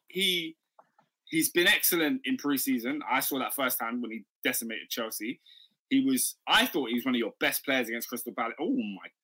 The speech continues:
goodness me. Oh, Luis Diaz.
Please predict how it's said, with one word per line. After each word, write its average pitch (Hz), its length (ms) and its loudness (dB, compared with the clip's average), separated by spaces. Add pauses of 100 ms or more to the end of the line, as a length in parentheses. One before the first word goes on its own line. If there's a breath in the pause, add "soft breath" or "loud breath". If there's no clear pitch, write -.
(260)
goodness 120 440 2
me. 95 300 -8 (840)
Oh, 143 320 6 (120)
Luis 143 380 6
Diaz. 117 480 2